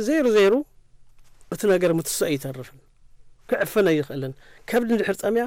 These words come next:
ኩሉ ነገር ኣይዕፈንን፣ ባዕሉ ይኽትኮስ። ስለዚ እዚ ንኸይትኮስ ግን ኣብ ትሕቲ ኢህደግ ኢድ እዩ ዘል-፣ ዘሎ። እዚ ፍትሒ ከምፅ ዘለዎ፣ ነጻ ክሰዶ ኣሎ እቲ ሕብረተሰብ፣ እ፣ በዓል ሃፍቲ፣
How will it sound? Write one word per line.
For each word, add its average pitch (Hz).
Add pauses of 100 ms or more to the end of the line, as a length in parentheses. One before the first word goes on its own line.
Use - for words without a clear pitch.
(240)
ኩሉ 285
ነገር 208
ኣይዕፈንን፣ 151 (340)
ባዕሉ 170
ይኽትኮስ። 147 (640)
ስለዚ 214 (120)
እዚ 208 (840)
ንኸይትኮስ 220
ግን 240 (420)
ኣብ 185
ትሕቲ - (260)
ኢህደግ 175 (420)
ኢድ 226
እዩ 160
ዘል-፣ 123
ዘሎ። 127 (720)
እዚ 165
ፍትሒ -
ከምፅ 151
ዘለዎ፣ 135 (720)
ነጻ 190
ክሰዶ 175
ኣሎ 143
እቲ 127
ሕብረተሰብ፣ 131 (600)
እ፣ 165 (600)
በዓል 165
ሃፍቲ፣ 151